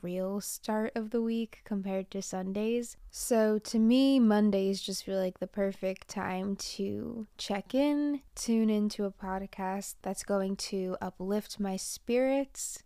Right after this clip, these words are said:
focusing in on taking care of ourselves, positivity, self-love, motivation to keep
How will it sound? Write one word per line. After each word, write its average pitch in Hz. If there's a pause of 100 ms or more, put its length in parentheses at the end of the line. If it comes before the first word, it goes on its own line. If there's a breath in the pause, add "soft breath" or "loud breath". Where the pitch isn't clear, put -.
focusing 214
in 208
on 190
taking 202
care 226
of 202
ourselves, 190
positivity, 208
self-love, 208
motivation 208
to -
keep -